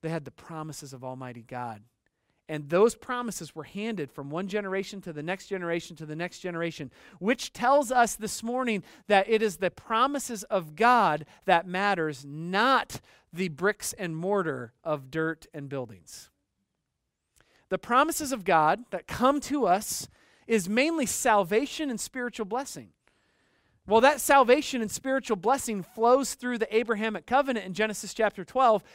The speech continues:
which goes back to Genesis chapter three, the proto-evangelium, the first gospel that comes where, where God says to the, the, um, to the woman, he says, "Your seed will crush the head of the serpent."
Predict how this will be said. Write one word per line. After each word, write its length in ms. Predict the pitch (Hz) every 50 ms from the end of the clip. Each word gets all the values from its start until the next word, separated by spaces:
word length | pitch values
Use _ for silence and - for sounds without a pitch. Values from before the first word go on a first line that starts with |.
| - - -
which 240 | - 254 254 - -
goes 220 | 262 247 214 170
back 260 | 165 240 269 311 -
to 80 | - 277
Genesis 460 | 202 202 262 269 254 - - 226 -
chapter 360 | - - 247 226 208 - 214
three, 440 | 196 - - 285 311 302 254 220 - - - - _
the 120 | - 220 214
proto-evangelium, 1120 | - - 277 285 277 254 240 247 214 226 220 208 185 175 233 269 285 269 240 214 208 190
the 80 | 185 -
first 480 | _ _ - 311 302 285 226 - 185
gospel 640 | 175 220 226 254 269 247 - - - 220 202 180 - - - - -
that 200 | 220 202 190 -
comes 380 | - 269 302 294 262 220 - - - - -
where, 240 | - 208 220 220 208
where 260 | - 226 220 214 196
God 380 | 170 147 220 226 240 269 269 -
says 520 | - - 240 220 208 196 165 - - - - _ _ _ _ _
to 160 | - - 240
the, 240 | 214 185 196 180 165 175
the, 360 | 175 185 175 165 151 147 139 -
um, 420 | - 151 147 135 131 120 117 117 _ -
to 100 | 190 170
the 100 | 156 147
woman, 340 | 151 214 294 302 233 180
he 140 | 165 180 196
says, 540 | 180 - - 214 214 196 180 175 160 - - _ _ _ _ _ _ _ _ _ _
"Your 280 | - 156 180 196 233 247
seed 600 | - - - - - 277 269 240 190 170 151 147
will 200 | 151 160 165 165
crush 540 | 156 - - - 202 185 170 - - - - _
the 100 | 160 156
head 420 | 131 - - 170 143 113 104 98 -
of 120 | - 127 120
the 60 | 117
serpent." 360 | - - 123 110 _ - 76